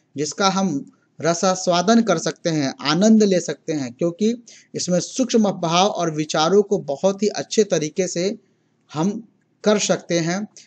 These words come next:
इसकी इतनी समृद्धशाली जो है, इसका व्याकरण होता है। तो साहित्य के रसास्वादन में भाषा शिक्षण क्या होता है? हमारे लिए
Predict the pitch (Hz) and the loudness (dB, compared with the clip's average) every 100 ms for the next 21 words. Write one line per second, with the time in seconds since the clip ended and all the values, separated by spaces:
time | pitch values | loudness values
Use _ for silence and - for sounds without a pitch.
0 | _ 165 - 220 - 190 208 240 226 185 | _ -8 0 0 0 2 4 4 2 -2
1 | 175 165 165 160 185 196 175 151 208 262 | -2 -4 -2 0 0 0 0 0 -2 -2
2 | - _ _ _ _ - - 135 - 185 | -12 _ _ _ _ -14 -8 -4 -2 0
3 | 139 143 160 175 151 123 127 120 104 - | 0 0 2 2 0 -2 -6 -6 -8 -14
4 | _ _ _ - 147 175 160 220 240 233 | _ _ _ -8 -4 0 2 2 2 0
5 | 190 190 180 - 165 165 202 185 165 240 | 0 0 -2 -2 -2 0 0 0 -2 -4
6 | 262 _ _ _ _ _ - 147 _ _ | -6 _ _ _ _ _ -20 -20 _ _
7 | _ _ _ 139 - 135 156 180 196 190 | _ _ _ -16 -4 0 2 0 -2 -4
8 | 147 - 175 180 165 156 160 151 214 262 | -6 -4 -2 0 0 -2 -2 -2 -4 -6
9 | _ _ _ 127 147 147 170 180 185 | _ _ _ -10 -4 0 0 0 -2